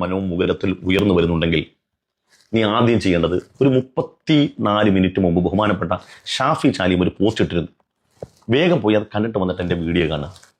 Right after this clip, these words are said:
പൊന്നാര മോനെ, നീ ആദ്യം മനസ്സിലാക്കേണ്ട ഒരു കാര്യം, നിന്റെ പാർട്ടിയോട്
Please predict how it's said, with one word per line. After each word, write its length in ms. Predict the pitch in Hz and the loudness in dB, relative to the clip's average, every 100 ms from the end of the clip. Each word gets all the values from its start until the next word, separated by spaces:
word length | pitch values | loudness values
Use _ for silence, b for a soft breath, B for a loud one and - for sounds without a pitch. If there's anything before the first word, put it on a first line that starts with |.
| _ - - | _ -20 -4
പൊന്നാര 240 | 92 98 95 | 0 2 2
മോനെ, 180 | 87 80 71 98 | 2 0 -2 -2
നീ 80 | 104 104 | 0 -2
ആദ്യം 260 | 120 120 92 | 0 0 0
മനസ്സിലാക്കേണ്ട 500 | 92 - 90 - 85 | -2 -2 -4 -2 -4
ഒരു 60 | 82 | 0
കാര്യം, 260 | 85 80 78 - _ _ _ _ _ _ _ _ | 2 2 -2 -6 _ _ _ _ _ _ _ _
നിന്റെ 260 | 120 139 - 120 | 0 2 0 -2
പാർട്ടിയോട് 520 | 110 110 107 90 | -2 0 2 4